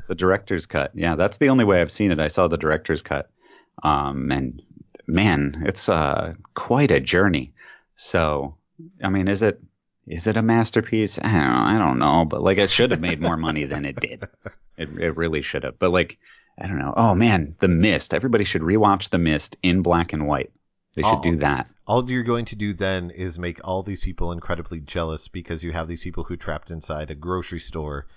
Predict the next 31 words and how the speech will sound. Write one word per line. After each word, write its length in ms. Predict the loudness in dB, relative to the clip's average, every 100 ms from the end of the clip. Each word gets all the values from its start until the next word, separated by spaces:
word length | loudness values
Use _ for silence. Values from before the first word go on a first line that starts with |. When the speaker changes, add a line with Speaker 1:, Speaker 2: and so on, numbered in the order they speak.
| _ _ -8
Speaker 2:
that 160 | -6
has 480 | -4 -4 -4 -6 -10
plenty 340 | -4 0 2 0
of 180 | -2 -4
Speaker 1:
<laughs> 0 |
Speaker 2:
food, 320 | -4 -2 0
Speaker 1:
Toilet 160 | 2 2
Speaker 2:
toilet 140 | 2 2
Speaker 1:
paper. 120 | 2 0
Speaker 2:
paper, 340 | 0 -2 -4
and 140 | -6 -6
everything. 480 | -8 -10 -14 -12 -8 -6 -4
Speaker 1:
<laughs> 140 | -6 -10 -8 -8 -8 -14 _ _ -8 -8 -6
Speaker 2:
So, 240 | -6 -6
so 260 | -4 -4 0
that's, 320 | -2 -2 -8 -20 -6
it, 80 | -2 0
it's, 160 | 0 -2
it's 220 | -4 -4
almost, 500 | -2 0 0 -2 -4
you 80 | -4
know, 240 | -2 -2
an, 220 | -4 -8 -10
an, 180 | -12 -12
an 200 | -14 -12
idealized 760 | -8 -8 -6 -6 -4 -4 -4 -6
situation 580 | -12 -8 -6 -8 -8 -10
that 120 | -8
they're 80 | -6
like, 240 | -8 -8
"Well, 260 | -8 -8